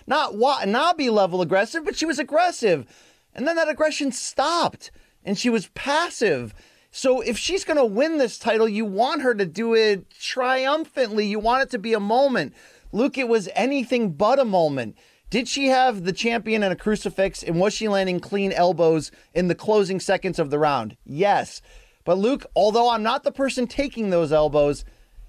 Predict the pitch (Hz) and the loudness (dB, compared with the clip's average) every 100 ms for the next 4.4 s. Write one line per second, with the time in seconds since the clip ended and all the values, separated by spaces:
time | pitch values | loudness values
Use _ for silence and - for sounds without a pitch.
0 | - - 214 127 247 302 277 285 294 262 | -18 -2 -2 0 0 0 2 0 2 0
1 | 254 247 233 226 202 - - 247 240 226 | 2 2 2 0 -2 -4 -4 0 2 2
2 | - 214 226 220 196 - 208 185 180 - | 0 -2 0 2 -2 -2 -4 -2 -4 -2
3 | 202 233 196 175 202 202 190 160 - - | 0 0 -2 -2 -2 0 -2 -4 -6 -4
4 | 254 262 139 113 | 0 0 0 -6